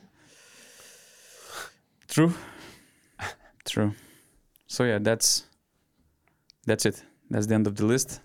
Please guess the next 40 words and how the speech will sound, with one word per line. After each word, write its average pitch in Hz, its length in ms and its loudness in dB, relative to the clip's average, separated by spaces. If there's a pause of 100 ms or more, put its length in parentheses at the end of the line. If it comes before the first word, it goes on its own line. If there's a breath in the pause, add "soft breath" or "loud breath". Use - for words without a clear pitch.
Let's 113 160 0
talk - 180 -2
about 98 360 -2
basketball 101 440 0
right 98 200 -4
now. 98 240 -8 (160)
Um, 98 360 -8
Baskonia, 117 440 0
actually, 104 360 0
they 104 140 -2
won 104 400 0
against 104 380 -2
Olympiacos, 104 720 -2 (640 loud breath)
uh, 98 640 -2
on 104 160 0
Friday, 107 640 2
and 98 680 -2
they're 101 280 2
ten 113 260 -2
and 101 140 2
six - 480 2
under 101 460 2 (380)
Duško. 120 500 0 (520 loud breath)
But 110 220 2
I 113 40 0
have 135 200 0
a 107 60 0
question 110 320 -2
about 98 260 -2
Olympiacos. 95 580 -4
We 131 180 2 (120)
all, 139 400 2
I 143 60 2
think 143 260 -2
we 127 100 2
all 113 180 2
saw 110 280 -2
them 104 260 0
as 101 160 0
a 101 200 -4